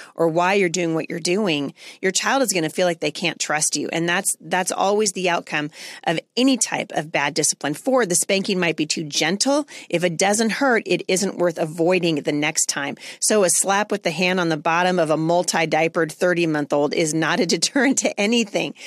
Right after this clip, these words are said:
While being careful not to go too far, you should ensure he gets the message. This is right.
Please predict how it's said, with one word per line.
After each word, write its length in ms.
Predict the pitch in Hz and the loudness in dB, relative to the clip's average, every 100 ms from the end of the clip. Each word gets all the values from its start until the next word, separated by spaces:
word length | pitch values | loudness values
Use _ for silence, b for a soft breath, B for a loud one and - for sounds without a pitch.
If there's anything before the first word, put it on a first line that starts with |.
| B B | B B
While 220 | 202 202 | 2 2
being 300 | 190 240 233 | 2 2 0
careful 560 | 214 262 359 392 180 175 | 0 0 2 0 0 2
not 220 | 170 180 | 0 0
to 80 | 180 | 0
go 140 | 180 | 0
too 260 | 180 - 240 | 0 0 0
far, 220 | 196 170 | 2 0
you 300 | 160 170 202 | 0 -2 0
should 220 | 202 220 | 0 0
ensure 720 | 208 202 - - 277 226 175 165 B B B | 0 0 0 0 2 2 2 0 B B B
he 220 | 202 202 | -2 0
gets 360 | 185 165 147 - | 2 2 0 -2
the 120 | 165 | -2
message. 580 | 151 147 160 151 - - B B B - | -2 0 -2 -2 -4 -6 B B B -6
This 240 | 208 262 | -2 0
is 200 | 349 311 | 2 0
right. 460 | 269 233 302 339 | 0 0 2 0